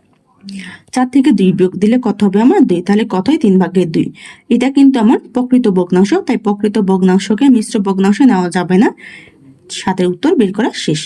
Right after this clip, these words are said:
আট দিয়ে লিখে ফেলেছি এক সমস্ত সাত ভাগের তিন বিয়োগ সাত ভাগের চার। এখন কি করব? আমি বিয়োগ দিয়ে মান বের করে নিব। প্রথম ভগ্নাংশ কিন্তু মিশ্র ভগ্নাংশ, মিশ্র ভগ্নাংশ থেকে আমি অপকৃত ভগ্নাংশ বের করে নিব। তাহলে নিচে হর যা দেওয়া আছে তাই বসবে সাত। সাতের সাথে এক গুণ দিব, তাহলে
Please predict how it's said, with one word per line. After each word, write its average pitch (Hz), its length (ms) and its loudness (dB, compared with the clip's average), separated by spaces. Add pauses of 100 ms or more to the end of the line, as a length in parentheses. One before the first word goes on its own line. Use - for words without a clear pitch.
(140)
আট 220 220 -6
দিয়ে 269 160 4
লিখে 254 180 2
ফেলেছি 214 420 0
এক 233 180 -4
সমস্ত 254 360 0
সাত 196 300 -4
ভাগের 185 280 -2
তিন 185 240 2
বিয়োগ 220 220 -2
সাত 185 280 -6
ভাগের 185 320 -2
চার। 185 200 -4 (440)
এখন 254 200 4
কি 254 120 4
করব? 254 260 0
আমি 196 200 4
বিয়োগ 220 260 2
দিয়ে 240 220 4 (200)
মান 190 240 2
বের 214 180 2
করে 214 200 0
নিব। 180 200 2 (180)
প্রথম 269 280 2
ভগ্নাংশ 233 360 2
কিন্তু 294 220 4
মিশ্র 240 360 0
ভগ্নাংশ, 180 420 0
মিশ্র 254 360 4
ভগ্নাংশ 226 400 0
থেকে 254 220 0
আমি 247 180 4
অপকৃত 190 500 -2
ভগ্নাংশ 190 440 2
বের 220 220 0
করে 233 180 0
নিব। 190 200 2 (500)
তাহলে 240 200 0
নিচে 233 180 0
হর 208 180 0 (160)
যা 185 200 -2
দেওয়া 185 200 0
আছে 208 140 0
তাই 202 200 0
বসবে 202 340 -2
সাত। 170 260 -6 (500)
সাতের 247 300 -2
সাথে 285 200 -2
এক 185 180 0
গুণ 185 160 0
দিব, 185 200 2
তাহলে 262 200 0